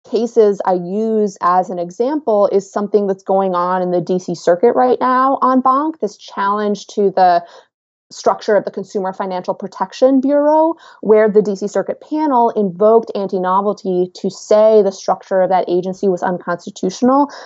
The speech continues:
And there the agency is just led by a single director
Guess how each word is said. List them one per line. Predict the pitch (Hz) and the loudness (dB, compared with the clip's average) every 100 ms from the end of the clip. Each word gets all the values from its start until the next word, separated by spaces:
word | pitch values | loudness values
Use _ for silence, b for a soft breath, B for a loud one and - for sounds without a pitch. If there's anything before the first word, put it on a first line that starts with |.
| B | B
And | 233 | 2
there | 214 302 320 | 4 4 4
the | 302 | 4
agency | 240 254 247 247 | 2 0 -2 2
is | 220 | 2
just | 220 - | 0 -6
led | 196 208 226 | -2 2 2
by | 208 | 2
a | 202 | 0
single | 170 - - 214 233 277 294 - | -2 -6 -2 0 2 0 0 -4
director | 302 285 - 302 320 | -4 -4 -4 -6 -6